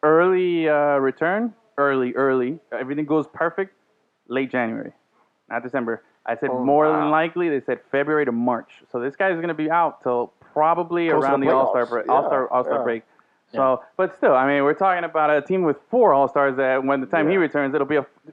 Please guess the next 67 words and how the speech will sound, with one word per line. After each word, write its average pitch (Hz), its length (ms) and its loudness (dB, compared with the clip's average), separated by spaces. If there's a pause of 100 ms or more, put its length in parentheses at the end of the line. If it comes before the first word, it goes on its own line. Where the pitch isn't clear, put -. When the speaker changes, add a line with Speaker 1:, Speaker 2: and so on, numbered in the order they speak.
Speaker 1:
man, 127 100 -12
that's 139 220 -6
a 147 100 -12
Speaker 4:
Yeah, 135 100 0
can 117 60 -2
Speaker 1:
scary 147 240 2
Speaker 4:
you, 131 60 -4
Speaker 1:
starting 127 300 0
Speaker 4:
they, 120 40 -4
Speaker 1:
lineup, 120 120 -4
Speaker 4:
they 120 80 -2
get 143 80 0
Speaker 1:
bro. 120 80 0
Speaker 4:
him 120 40 -2
back 139 220 0
just 143 160 -6
in 135 80 -12
time 135 180 -4
for 139 80 -6
the 120 80 0
playoffs, 135 500 0
and 113 80 -8
he's 113 120 -10
one 123 100 0
hundred 127 160 -4
percent. 123 400 -6
Like, 104 200 -14
come 123 140 -10
on. 151 80 -4
Speaker 1:
You 330 60 0
realize, 196 360 2 (100)
Speaker 3:
First - 20 -18
Speaker 1:
like, 143 140 0
Speaker 3:
legs. 117 220 0 (260)
Speaker 1:
if, 147 60 -2
Speaker 4:
Yeah. 123 180 0
Speaker 1:
if 160 160 -4
he, 240 220 -4
Speaker 3:
Yeah. 160 200 -4
Speaker 1:
if 160 100 -14
you 185 60 -2
realize 359 240 2
if 190 140 -2
he, 269 200 -4 (140)
if 151 140 -6
he's, 330 260 -4
let's 330 180 -6
say, 233 300 -2 (460)
seventy-five 139 500 -6
percent 120 300 -12
of - 80 -14 (100)
what - 140 -10
he 120 100 -14
was 117 280 -12
before, - 360 -20 (180)
right? 302 100 -8 (120)
Seventy-five, 277 380 -6
Speaker 2:
Cha-, - 60 -20
Speaker 1:
conservative, 170 580 -2
right? 143 120 0
Speaker 2:
championship. 117 380 -8 (280)
Speaker 1:
No, 311 80 2
no, 156 160 -2
for 160 100 -6
sure. - 140 -20
One 262 120 -6
thing, 320 140 -10